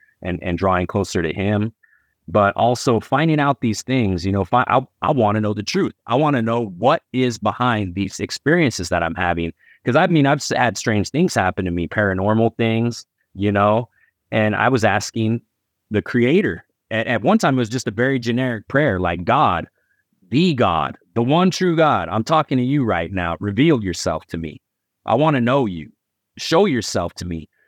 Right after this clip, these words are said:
Show me what these things are. I wanna understand, because I can't explain this from what I've been told, what I've been taught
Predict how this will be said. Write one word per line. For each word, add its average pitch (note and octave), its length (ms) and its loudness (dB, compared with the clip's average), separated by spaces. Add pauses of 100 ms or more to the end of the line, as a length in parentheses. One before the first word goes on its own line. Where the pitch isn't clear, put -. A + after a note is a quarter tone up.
(120)
Show F3 300 2
me G3 120 4
what D3+ 240 0
these C#3+ 260 0
things C#3 320 2
are. B2+ 400 -2 (120)
I B2 100 2
wanna E3+ 280 4
understand, A#2+ 760 -2
because A2 400 -2
I C3 100 0
can't D3+ 260 0
explain D#3+ 540 0
this G2+ 300 -4 (560)
from B2 160 2
what B2+ 120 6
I've A#2+ 140 2
been A2 160 0
told, B2 400 -2
what A#2 160 2
I've A2+ 140 2
been G#2 140 -2
taught C3 400 -2